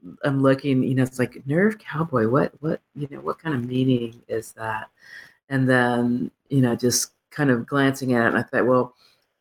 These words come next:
I just glanced at it. I actually might think it said Never Cowboy." I don't think that has anything to do with it, but it's just, you know, kinda, it, it always intrigues me, the,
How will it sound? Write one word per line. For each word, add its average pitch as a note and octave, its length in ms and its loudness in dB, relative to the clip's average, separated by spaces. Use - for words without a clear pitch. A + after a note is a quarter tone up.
I D#3+ 40 -8
just A#3 240 2
glanced G3 380 0
at A#2 100 2
it. A#2 100 2
I C3+ 140 2
actually F#3 280 -2
might B2+ 200 2
think - 140 -6
it - 100 -2
said G#2 220 0
Never C3 560 2
Cowboy." A2 680 -6
I C3 40 0
don't D3+ 160 -2
think D3+ 180 -4
that C#3 280 0
has A#2+ 240 -2
anything A2+ 260 -2
to A2+ 100 -2
do D3+ 200 -2
with C3+ 160 0
it, G#2+ 100 -2
but A#2+ 100 0
it's - 140 -2
just, B2+ 220 -4
you F3 60 0
know, D3+ 120 2
kinda, D#3 320 -2
it, E3 180 2
it F3 140 -2
always F#3 320 2
intrigues D3+ 600 -2
me, G#2+ 400 0
the, A#2 380 2